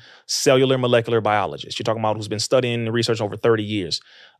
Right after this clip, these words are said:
Um, that's one person you wanna follow. Another person is Doctor Peter McCullough, one of the top cited cardiologists in the world. I think it's either the second or third most cited, meaning more people have referred, referenced his material information as credible, uh, in the world than, than most cardiologists.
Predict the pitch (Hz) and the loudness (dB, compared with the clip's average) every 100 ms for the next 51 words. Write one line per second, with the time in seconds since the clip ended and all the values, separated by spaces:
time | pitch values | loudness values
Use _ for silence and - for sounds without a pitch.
0 | - 104 104 101 90 131 135 123 120 101 | -4 -2 0 0 0 -2 0 0 0 -2
1 | 110 104 - 73 76 117 120 123 107 104 | -6 -4 -4 -4 -2 -4 -2 -4 -4 -4
2 | 110 113 113 113 139 131 113 - 113 78 | -2 -2 -2 -6 -4 -2 -2 -2 -2 -2
3 | 101 107 107 104 101 - _ _ - 151 | -4 -4 -2 -4 -6 -18 _ _ -2 0
4 | - - - 131 123 - - 127 120 113 | 0 -6 -2 -2 -2 -6 -2 0 0 0
5 | 107 95 104 - 120 110 107 117 98 107 | -2 -4 -8 -8 -6 -4 0 0 0 -2
6 | 120 104 85 123 117 95 92 - 175 131 | -4 -6 -8 -4 -4 -4 -4 -2 -2 -4
7 | 113 135 110 110 113 - 135 107 107 110 | 0 2 2 0 -2 0 -2 -2 -2 -2
8 | 110 120 127 120 101 98 - 127 120 113 | 0 0 0 -2 -2 -6 0 2 2 0
9 | - 123 120 107 - 139 127 127 120 127 | 0 0 0 -8 -2 -2 0 -6 -2 0
10 | 117 113 117 131 110 104 107 104 - - | 2 2 0 -2 -2 -2 -4 -10 -14 -20
11 | - 117 110 - 139 101 113 - _ _ | -6 -4 -4 2 2 2 -4 -8 _ _
12 | _ 101 98 131 156 123 120 113 117 110 | _ -4 -2 0 2 4 4 4 0 -2
13 | 110 113 107 107 - 104 101 76 64 - | -2 0 -2 -2 -2 -2 0 -4 -6 -10